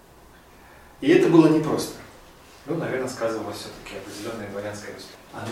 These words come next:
ну, очевидно, в людях заложены какие-то очень глубокие вещи, потому что с определённого момента усилия Николая Рериха,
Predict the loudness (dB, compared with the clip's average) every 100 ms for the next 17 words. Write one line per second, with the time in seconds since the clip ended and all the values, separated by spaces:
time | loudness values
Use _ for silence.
0 | -8 -2 2 4 4 4 4 6 6 4
1 | 2 0 -2 -2 -2 -4 -4 -8 -14 -8
2 | -4 -2 -2 -4 -2 0 0 -4 -6 -6
3 | -6 -6 -6 -6 -4 -4 -4 -2 -2 -2
4 | -4 -8 -10 -10 -10 -10 -6 -6 -8 -14
5 | -20 -20 -20 -20 -20 -20 -16 -12 -8 2
6 | 4 4 2 0 0 0 -2 -2 -4 -4
7 | -2 0 0 -2 -4 -2 0 0 -2 -4
8 | -8 -10